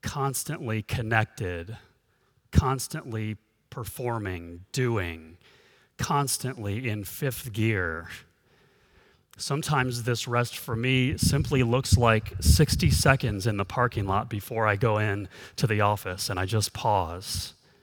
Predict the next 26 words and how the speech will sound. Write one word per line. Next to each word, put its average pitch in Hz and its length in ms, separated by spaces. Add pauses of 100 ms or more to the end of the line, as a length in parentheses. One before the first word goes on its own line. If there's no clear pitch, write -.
(1300)
and 107 160
breathe. 98 480 (580)
And 107 120
sometimes 117 420
all 139 240
it 131 80
takes 139 360
is - 360
sixty - 380
seconds. - 680 (360)
Sometimes 113 760
I - 80
need 135 160
to 120 60
carve 143 300
out 127 120
a 120 40
little 123 200
bit 139 120
more 127 280
time 87 540 (1200)
and 107 120
just 113 300
find 123 300
rest 104 520
and 104 220